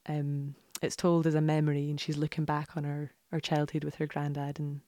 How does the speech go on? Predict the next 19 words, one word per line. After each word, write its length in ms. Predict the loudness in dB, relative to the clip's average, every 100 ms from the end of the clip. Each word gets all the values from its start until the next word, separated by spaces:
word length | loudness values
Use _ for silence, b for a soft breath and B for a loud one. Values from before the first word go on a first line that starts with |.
| b b b b b _
um, 460 | -4 -2 -4 -6 -8 -14 _ _ _ _ _ _ _ _ -20 _ _
yeah, 240 | 0 0 0
she 200 | -2 0
realises 600 | 0 0 -2 -2 -6 -6
kind 180 | -4
of 80 | -2
at 80 | -2
the 160 | 2 2
end 480 | 2 2 0 -4 b b b b b b _ -10
h-, 140 | -10
how, 220 | -4 0 2 2 0 -2 -8 -16 _ -6
um, 260 | -4 -2
much 300 | 0 -2 -2
that 160 | -4 -2
had 140 | 0
impacted 580 | 0 0 0 -2 -4 -2
on 140 | 0 0
her, 180 | 0
and 340 | -2 -2 -4